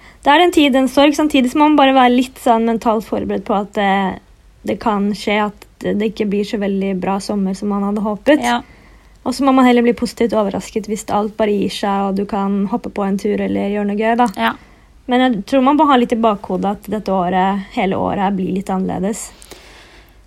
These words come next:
Speaker 2: Det har du rett i. Men jeg ser jo at veldig mange driver med sånne balkongkonserter og sånn. Har det vært det hos dere?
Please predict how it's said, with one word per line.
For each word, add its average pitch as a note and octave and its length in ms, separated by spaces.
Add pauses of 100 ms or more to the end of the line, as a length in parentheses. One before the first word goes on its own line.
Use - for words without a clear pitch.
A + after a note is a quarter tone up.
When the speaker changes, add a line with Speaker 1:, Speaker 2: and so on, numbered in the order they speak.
(160)
Speaker 2:
Det C#4+ 320
har B3 180
du A3 140
rett G3+ 300
i. F3 180
Men C4+ 200
jeg C#4+ 120
ser D#4+ 220
jo B3 60
at G#3 120
veldig A3 200
mange G3+ 200
driver G#3 300
med F3+ 100
sånne F#3+ 420
balkongkonserter G3+ 1300
og F3+ 60
sånn. F3+ 360
Har G#3+ 140
det G3 100
vært A#3 180
det G#3+ 180
hos F3 140
dere? A#3 480